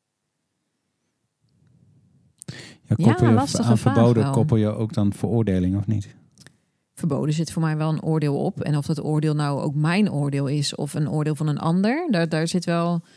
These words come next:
Speaker 2: dat loopt dan een beetje door elkaar heen.
Speaker 1: Ja.
Speaker 2: Mm.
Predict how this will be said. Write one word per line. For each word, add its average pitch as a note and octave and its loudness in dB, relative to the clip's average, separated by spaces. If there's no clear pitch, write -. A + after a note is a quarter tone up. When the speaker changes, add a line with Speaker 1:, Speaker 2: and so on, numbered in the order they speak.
Speaker 2:
dat D#3+ -6
loopt E3+ 2
dan F3 2
een F3+ 4
beetje F3+ 4
door E3+ 4
elkaar E3 0
heen. D3+ 2
Speaker 1:
Ja. A2+ 2
Speaker 2:
Mm. F3+ 6